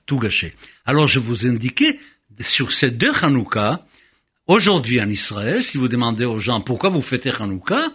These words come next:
mais vous aurez deux réponses, vous n'aurez pas une réponse.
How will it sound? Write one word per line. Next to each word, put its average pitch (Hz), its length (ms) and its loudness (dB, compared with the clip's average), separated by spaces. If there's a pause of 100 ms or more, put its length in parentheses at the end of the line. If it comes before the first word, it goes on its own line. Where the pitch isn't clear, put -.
(220)
mais 143 80 2
vous 143 240 0
aurez 190 260 2
deux 170 160 2
réponses, 277 640 0
vous 113 160 -4
n'aurez 123 180 0
pas 147 240 -2
une 294 200 2
réponse. - 500 -4